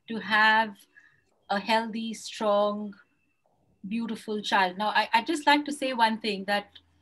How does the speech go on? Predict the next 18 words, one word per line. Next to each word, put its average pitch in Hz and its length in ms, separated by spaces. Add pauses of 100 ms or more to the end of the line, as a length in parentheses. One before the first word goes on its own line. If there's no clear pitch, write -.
(460)
uh, 202 180
this 220 140
is 233 80
something 269 280
that 220 100
I 208 120
learned 214 300
while 185 140
I 185 100
was 190 120
studying 185 320
psychology 185 560
also, 180 280
and 175 120
someone 175 300
shared 175 280
with 160 160
me. 165 200